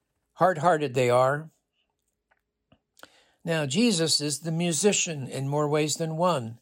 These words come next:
plays the flute, eating, drinking, and celebrating with tax collectors and sinners, maybe even playfully, treating them as his brothers and sisters, friends in Christ, as it were.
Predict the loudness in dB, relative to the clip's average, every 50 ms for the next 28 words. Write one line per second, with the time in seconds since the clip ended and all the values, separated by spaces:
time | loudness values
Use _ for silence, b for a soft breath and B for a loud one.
0 | _ -12 -4 -2 0 0 2 0 0 -2 -4 -4 -6 -6 -4 -2 0 0 0 0
1 | -2 -10 -18 _ _ _ _ _ _ _ _ _ _ _ -4 -4 -2 -2 -2 -4
2 | -4 -4 -4 -4 -4 -2 -2 0 -2 -2 -4 -6 -6 -6 -6 -4 -2 0 2 2
3 | 2 2 0 0 2 2 2 0 -2 -2 -4 -6 -4 0 2 2 2 2 -2 -6
4 | -4 -2 0 0 0 0 -2 -6 -6 -6 -6 -8 -8 -6 -6 -4 -4 -4 -6 -8
5 | -10 -10 -12 -12 -14 -14 _ _ _ _ _ _ _ _ _ _ _ _ _ _
6 | _ -10 -6 -4 -4 -4 -4 -6 -6 -4 -4 -2 -2 -2 -4 -4 -2 0 0 2
7 | 0 0 -4 -8 -10 -10 -10 -12 -14 -16 _ _ _ _ _ _ _ _ _ _
8 | -10 -4 0 0 2 2 2 0 0 0 -2 -2 -4 -6 -4 -4 -2 -2 -4 -4
9 | -6 -2 0 0 2 2 0 -4 -10 -10 -14 -14 -14 _ -10 -8 -4 -4 -2 -2
10 | -2 -4 -4 -6 -8 -14 -14 -14 -14 -14 -10 -6 -2 -2 0 0 -2 -4 -8 -10
11 | -10 -10 -10 -12 -12 -10 -6 -2 -2 -2 -2 -4 -8 -12 -14 -14 _ _ _ _
12 | -6 -4 -4 -4 -4 -6 -8 -6 -4 -4 -4 -6 -8